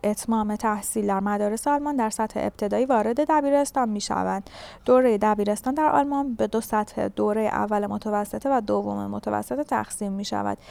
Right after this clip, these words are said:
دبیرستان‌های آلمان متفاوت هستند و دانش آموزان بر حسب نمره خود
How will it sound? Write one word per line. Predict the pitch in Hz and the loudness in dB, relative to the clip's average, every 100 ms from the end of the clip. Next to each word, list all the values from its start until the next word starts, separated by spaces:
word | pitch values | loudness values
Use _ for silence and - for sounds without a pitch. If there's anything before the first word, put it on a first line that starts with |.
| - - - | -20 -10 2
دبیرستان‌های | 254 254 262 254 247 247 226 | 4 4 2 2 0 2 0
آلمان | - 214 208 254 | 2 0 2 0
متفاوت | 277 226 220 214 208 240 240 | 0 0 0 0 0 0 0
هستند | 208 - 208 208 | 0 -2 -4 -2
و | 208 | 0
دانش | 208 208 208 214 | 0 -2 -2 -4
آموزان | 214 208 214 214 | -4 -2 0 0
بر | 202 208 | 0 0
حسب | 214 208 - | -2 -4 -4
نمره | 202 202 202 202 208 - | -4 -2 -4 -2 -2 -4
خود | - 233 262 | -2 0 0